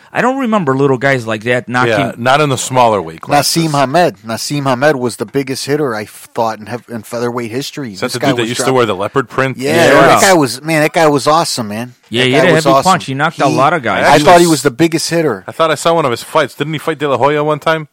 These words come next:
Speaker 1: No, he was
Speaker 3: No,
Speaker 1: too
Speaker 3: he
Speaker 1: small
Speaker 3: was
Speaker 1: for
Speaker 3: way
Speaker 1: that.
Speaker 3: too
Speaker 1: He
Speaker 3: small
Speaker 1: fought
Speaker 3: for
Speaker 1: Kelly.
Speaker 3: De La Hoya.
Speaker 1: You
Speaker 3: He
Speaker 1: could,
Speaker 3: fought,
Speaker 1: maybe you
Speaker 3: yeah.
Speaker 1: see Kelly
Speaker 3: He
Speaker 1: when
Speaker 3: fought
Speaker 1: they were both
Speaker 3: Marco Antonio Barrera. He
Speaker 2: That's,
Speaker 3: fought
Speaker 2: I
Speaker 3: Kevin
Speaker 2: think.
Speaker 3: Kelly.
Speaker 2: Yeah.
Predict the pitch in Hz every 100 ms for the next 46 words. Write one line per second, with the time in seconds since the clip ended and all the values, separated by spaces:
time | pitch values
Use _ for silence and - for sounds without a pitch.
0 | _ _ 104 107 107 101 113 117 110 113
1 | 127 147 143 143 156 131 - 160 165 147
2 | 117 156 151 113 104 104 104 139 117 135
3 | 127 147 151 143 - 151 120 156 151 165
4 | 120 165 156 147 143 151 147 135 147 139
5 | 135 113 123 123 123 120 113 113 127 -
6 | 131 131 98 120 110 110 110 104 101 90